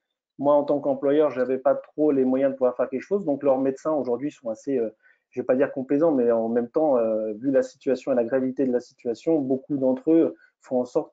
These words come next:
que les salariés, nos salariés ne soient pas en danger ou mis en danger en, en revenant sur le, le, leur, leur lieu de travail. Mais, euh, on commence à avoir beaucoup de, beaucoup de cas, oui, effectivement. Euh,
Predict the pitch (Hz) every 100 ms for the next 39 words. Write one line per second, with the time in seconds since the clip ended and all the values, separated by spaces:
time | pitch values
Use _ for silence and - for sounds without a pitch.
0 | - 123 117 120 123 131 131 131 131 139
1 | 139 131 127 151 160 139 127 123 147 156
2 | 117 - 127 - - 135 127 117 123 123
3 | 151 139 131 143 131 120 123 147 156 127
4 | - - 143 - 120 117 131 147 135 135
5 | 120 117 113 - - 127 123 - - 113
6 | 127 127 135 - 120 120 117 _ - -
7 | _ - 139 143 139 139 143 147 160 226
8 | - 139 151 143 143 143 165 143 135 131
9 | 123 123 143 - 135 - 127 135 113 123
10 | 131 131 117 143 123 110 107 104